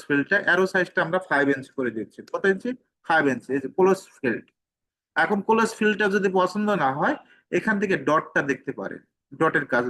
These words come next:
ডটের মতো আসবে ডাইমেনশন। তখন অনেক সময় ডাইমেনশন বিভিন্ন ধরনের চিহ্ন থাকে, তখন আপনি এই পদ্ধতি অবলম্বন করবেন। যে সময় ডাইমেনশন রাইট অ্যাঙ্গেল দেখাতে পারেন, যে রাইট অ্যাঙ্গেল, এখান থেকে রাইট অ্যাঙ্গেলটা কিভাবে দেখাবেন এখান থেকে।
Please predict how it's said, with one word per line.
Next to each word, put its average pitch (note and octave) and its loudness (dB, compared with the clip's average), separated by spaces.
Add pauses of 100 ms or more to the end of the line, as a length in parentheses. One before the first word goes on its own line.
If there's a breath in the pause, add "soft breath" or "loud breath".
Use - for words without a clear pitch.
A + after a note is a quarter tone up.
(120)
ডটের D3 2
মতো A2+ -6 (120)
আসবে G#2 -8 (120)
ডাইমেনশন। C3 0 (120)
তখন A2+ -6 (420 soft breath)
অনেক F3 4
সময় F#3+ 2
ডাইমেনশন D#3+ 2 (120)
বিভিন্ন F3+ -2 (120)
ধরনের D3+ 2
চিহ্ন G#3 -2 (160)
থাকে, A2+ -2 (500)
তখন D#3 0
আপনি D3+ -2 (120)
এই C#3+ 4
পদ্ধতি C3+ 0 (100)
অবলম্বন B2 -2
করবেন। C3+ 2
যে D#3+ 2
সময় C#3+ -2
ডাইমেনশন A2 -2 (400 soft breath)
রাইট F#3 4
অ্যাঙ্গেল F#3 4
দেখাতে D#3+ 0
পারেন, E3 0 (100)
যে D3+ 0 (120)
রাইট C#3 2
অ্যাঙ্গেল, C#3 -2 (140)
এখান D#3 -2
থেকে D3 -2 (100)
রাইট C3 2
অ্যাঙ্গেলটা C3+ -4
কিভাবে B2+ -2 (100)
দেখাবেন C3 -2 (520 soft breath)
এখান C#3+ 4
থেকে। G#2+ -4